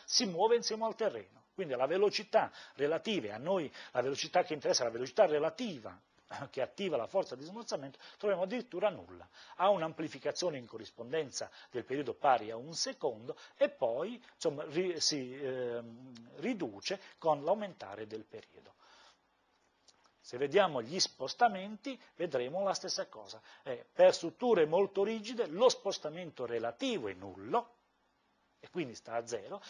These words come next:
mentre per strutture molto flessibili lo spostamento tende ad essere lo spostamento imposto al suolo, perché la massa tende a rimanere ferma e quindi in pratica lo spostamento relativo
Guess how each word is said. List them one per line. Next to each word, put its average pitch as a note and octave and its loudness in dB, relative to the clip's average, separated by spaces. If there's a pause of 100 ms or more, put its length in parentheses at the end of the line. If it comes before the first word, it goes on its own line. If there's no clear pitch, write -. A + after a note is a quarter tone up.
(140)
mentre D3+ -2
per G3 0
strutture G#3 2
molto A3 0
flessibili F3+ -4 (200)
lo B3 4
spostamento A3 -2 (160)
tende G#3 0
ad A3 -2
essere D3 -6
lo A3+ -2
spostamento D3 -10 (200)
imposto D#3 -8
al D#3 -6
suolo, - -14 (400)
perché A2+ -10
la A#2 -6
massa D#3 -2
tende B2 -8
a G#2+ -8
rimanere G3 -10
ferma D#3+ -12
e - -10
quindi G3 -8
in G#3 -12
pratica D3+ -8
lo D3 -6
spostamento D#3+ -14
relativo G#3+ -8